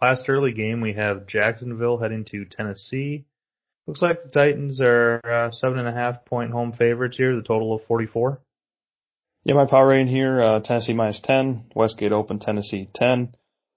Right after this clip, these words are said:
Speaker 2: Total here open forty-three and then readjusted to forty-two. Um, and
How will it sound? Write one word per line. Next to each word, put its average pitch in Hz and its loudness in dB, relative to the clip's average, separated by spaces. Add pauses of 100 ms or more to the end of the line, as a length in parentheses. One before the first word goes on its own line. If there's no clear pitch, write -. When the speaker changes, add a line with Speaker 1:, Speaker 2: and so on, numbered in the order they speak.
(160)
Speaker 2:
Total 151 6
here 131 4
open 127 -4
forty-three 120 -6
and 113 -6
then 110 -6
readjusted 110 -4
to 101 -10
forty-two. 113 -2 (280)
Um, 98 -4
and 101 -4